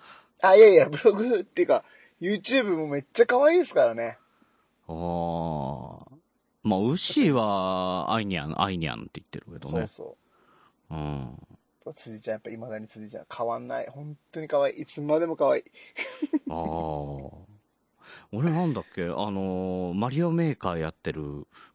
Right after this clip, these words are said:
Speaker 2: 子、可愛いなと思ってるね。
Speaker 1: ああ。ああ、
Speaker 2: うん。
Speaker 1: そう。え、グリーンさん結構そういうの見るんですね。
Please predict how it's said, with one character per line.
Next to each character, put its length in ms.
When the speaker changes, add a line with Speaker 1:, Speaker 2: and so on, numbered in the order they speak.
Speaker 2:
子、 220
可 240
愛 180
い 40
な 180
と 60
思 100
っ 20
て 100
る 100
ね。 80
Speaker 1:
あ 720
あ。 60
あ 200
あ、 20
Speaker 2:
う 60
ん。 20
Speaker 1:
そ 140
う。 60
え、 200
グ 120
リ 80
ー 40
ン 40
さ 80
ん 20
結 140
構 60
そ 120
う 20
い 40
う 40
の 60
見 80
る 80
ん 60
で 20
す 100
ね。 260